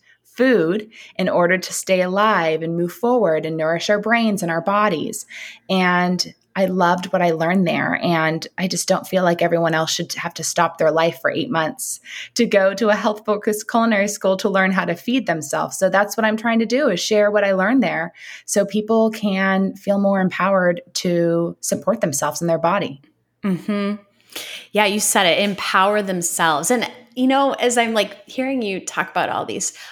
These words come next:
Speaker 2: options and things that we can learn, it makes me think about even just, like, the Instagram, the social media of it all in terms of, like, being told all the time what we're supposed to be eating. I, I feel like there's a lot of shame around things, even, like, okay, this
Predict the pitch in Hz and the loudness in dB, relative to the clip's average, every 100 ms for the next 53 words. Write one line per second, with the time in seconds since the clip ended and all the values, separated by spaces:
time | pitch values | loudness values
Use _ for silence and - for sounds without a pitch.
0 | - - - - 208 190 180 196 190 180 | -2 -2 0 -2 -2 -2 -4 -4 -2 -2
1 | 180 190 175 170 170 185 165 156 151 - | -4 -4 -4 0 2 4 2 0 -6 -12
2 | - - _ _ _ - - - - - | -20 -20 _ _ _ 0 0 -6 -8 0
3 | 240 277 302 440 392 202 190 202 190 180 | 2 2 0 -6 -4 -4 -4 -2 0 2
4 | 175 160 - - 233 277 392 320 214 - | 0 -4 -10 -6 -2 -2 0 0 0 0
5 | 208 214 190 208 190 - 214 202 190 185 | -2 -4 -6 -4 -2 -4 0 0 0 -2
6 | 202 208 196 196 190 185 180 180 175 185 | -4 -4 -4 -2 -2 2 2 2 0 -4
7 | - 185 175 - 185 170 175 175 - _ | -4 -4 -2 -2 -4 -4 -4 -4 -8 _
8 | 214 202 - 202 208 254 285 294 302 262 | -2 -2 -2 -2 0 0 0 0 0 0
9 | 226 - 180 - 190 180 226 262 262 254 | -2 -2 -2 -4 -6 -6 -2 0 0 0
10 | 254 247 - - - - _ _ _ - | -2 -6 -14 -20 -20 -20 _ _ _ -8
11 | - - 269 349 320 - - 208 - - | -6 -6 -8 -6 -6 -6 -6 -4 -4 -2
12 | 233 262 294 311 302 302 285 294 294 285 | 0 2 2 2 2 2 2 0 0 0
13 | 254 285 370 294 214 202 220 226 175 170 | 0 0 0 2 2 0 0 0 -2 -2
14 | 226 240 233 | 0 0 -2